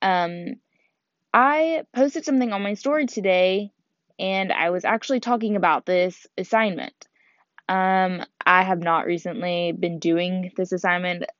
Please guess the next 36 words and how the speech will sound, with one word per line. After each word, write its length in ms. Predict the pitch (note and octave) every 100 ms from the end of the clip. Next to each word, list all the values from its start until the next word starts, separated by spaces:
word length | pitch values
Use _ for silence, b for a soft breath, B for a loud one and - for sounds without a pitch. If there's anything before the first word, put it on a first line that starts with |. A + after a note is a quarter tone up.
| -
Normally, 440 | F#3 F#3 F#3 F#3+ F#3+
every 240 | F#3 F#3
week 280 | E3+ E3+ -
I'm 180 | E3+ E3+
supposed 480 | - - E3 D#3+
to 60 | E3+
be 180 | E3+ D#3+
recording 380 | D#3+ F3 E3 E3
a 40 |
podcast 760 | - F3 - G3 F3+ F#3 - - B B -
for 180 | C4+
my 160 | E4+ E4
marketing 460 | C#4+ A3+ G#3 G#3 G3
lab 340 | F3+ F3+ F3+
for 440 | - F#3+ F3+ F3+ F#3 _ _ _
my 160 | F#3+ F#3+
ministry 380 | B3 C#4 - G3
class 440 | F#3 E3+ F3+ F#3 -
at 180 | F#3+
C 120 | - F3+
L 100 | E3+
C, 400 | E3+ E3+ G3+ G#3+ _ _
but 300 | D4 E4 D#4+
I 80 | A#3+
have 140 | A#3+
not 160 | A#3 G#3+
been 100 | G3
doing 200 | F#3 F3+
that 180 | F3 -
because 320 | E3+ F3+ D#3+
I 320 | - A#3 B3+
have 240 | A#3 A3+ F#3
been 240 | F#3+ F#3+
slacking 580 | - - E3+ - F3+ E3+
in 380 | - E3 D#3+ D#3
school, 440 | - F3+ C3+